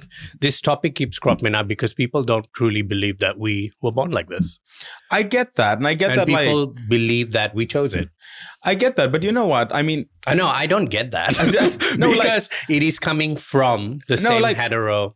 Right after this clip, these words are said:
Speaker 1: society.
Speaker 2: it comes from heteronormativity. And, like, no, I get that that's what they believe. And I get that that's what they want to believe because it's not their experience. But, like, fuck off. Who the hell cares whether you think it's a choice or not a choice or whatever? We know that, as Lady Gaga said, we're born this way,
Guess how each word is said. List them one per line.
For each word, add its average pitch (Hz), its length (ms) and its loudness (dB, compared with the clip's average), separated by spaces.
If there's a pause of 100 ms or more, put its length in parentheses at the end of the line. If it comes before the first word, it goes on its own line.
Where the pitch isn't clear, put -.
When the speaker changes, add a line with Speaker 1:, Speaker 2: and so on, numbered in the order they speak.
Speaker 1:
society. 101 840 -2
Speaker 2:
it 202 100 0
comes 269 200 0
from 302 100 0
heteronormativity. 156 880 2
And, 156 100 4
like, 156 140 4
no, 190 120 2
I 190 120 4
get 185 320 0
that 175 200 2
that's 139 240 0
what 139 140 4
they 131 100 4
believe. 113 500 2
And 120 120 4
I 131 80 4
get 147 240 0
that 143 120 2
that's 123 180 2
what 123 100 2
they 117 100 2
want 113 320 2
to 120 80 0
believe 104 280 2
because 107 220 4
it's - 60 -6
not 104 160 2
their 101 180 4
experience. 107 540 2
But, 123 140 2
like, 131 140 2
fuck 180 260 0
off. 113 160 2
Who 160 100 2
the 175 80 2
hell 156 200 2
cares 107 400 2 (320)
whether 135 260 4
you 123 240 4
think 123 420 2
it's - 460 0 (480)
a 123 140 2
choice 120 420 2
or 123 140 2
not 120 200 2
a 123 80 4
choice 113 300 2
or 120 60 6
whatever? 113 340 4
We 196 460 2
know 120 340 2
that, 113 160 2
as 113 140 0
Lady 117 180 2
Gaga 107 300 2
said, 104 260 2
we're 117 100 4
born 110 300 2
this - 240 -4
way, 85 320 0